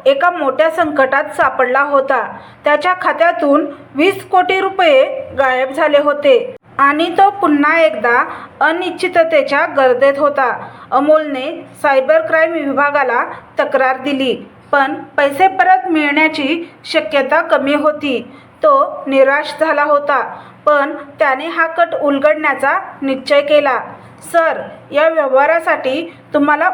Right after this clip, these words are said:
ओळख पटवणाऱ्या ओटीपीचा वापर झालाय," तपास अधिकाऱ्याने सांगितले, "पण माझ्याकडे तर कुठलाही ओटीपी आला नव्हता."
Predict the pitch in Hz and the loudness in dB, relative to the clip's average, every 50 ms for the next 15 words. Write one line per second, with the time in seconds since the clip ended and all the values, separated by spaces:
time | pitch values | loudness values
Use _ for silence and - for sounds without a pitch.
0 | - - 269 262 262 285 320 330 320 339 330 349 339 320 320 320 320 330 320 330 | 2 4 4 6 6 6 4 2 0 -2 -2 2 2 0 2 0 -2 -2 -2 0
1 | 339 349 330 - 262 262 254 262 320 330 - 339 311 - - 262 247 262 330 370 | 0 0 0 2 0 0 0 0 -4 -4 -2 -4 -4 -2 0 0 0 0 0 -4
2 | - - - - - - 269 262 254 254 254 277 285 294 285 320 311 285 277 269 | -6 -12 -16 -12 -4 0 0 2 2 0 0 -2 -2 0 0 0 0 0 0 -2
3 | 247 220 - 202 - - - - - - 285 277 277 294 320 320 359 330 285 269 | -4 -4 -8 -10 -14 -18 -20 -12 -6 -4 -2 0 2 2 0 2 0 -2 -2 -2
4 | 285 277 277 277 262 254 262 262 262 302 339 339 339 302 262 247 240 269 269 - | -4 -4 -2 -2 0 0 -2 -2 -4 -4 -4 -2 -2 -4 -2 -2 -4 -4 -4 -2
5 | 277 285 262 233 190 - - - - - - - - 320 294 277 294 330 339 330 | 0 2 2 2 2 -2 -8 -12 -16 -20 -10 -2 0 0 0 0 -2 -6 -8 -14
6 | - - - 277 285 262 262 254 294 320 320 359 339 320 277 277 330 - - - | -14 -8 -2 0 0 0 0 0 0 0 0 0 0 0 0 0 -2 -4 -6 -14
7 | - - - - 320 359 - - 320 294 - 269 277 285 294 311 339 381 381 349 | -18 -6 -2 0 0 0 0 -2 -4 -4 -4 -2 -2 -2 -2 -2 -2 0 0 2
8 | 339 349 370 370 359 370 370 392 - - - 254 254 269 294 302 311 311 302 285 | 2 2 0 0 0 0 2 2 2 2 2 0 2 2 0 0 -2 -2 -6 -4
9 | 294 294 277 269 277 320 | -2 0 0 0 0 -4